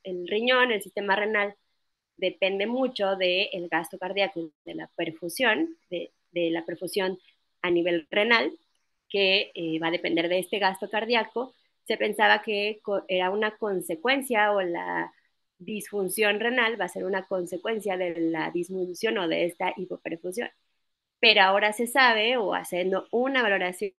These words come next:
justamente en estos estudios y en estos artículos en donde se publica evidencia,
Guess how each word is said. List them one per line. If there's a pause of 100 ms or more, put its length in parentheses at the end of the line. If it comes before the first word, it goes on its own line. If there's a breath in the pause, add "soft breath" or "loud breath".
(600)
justamente (280)
en
estos
estudios
y
en
estos
artículos
en
donde
se
publica
evidencia,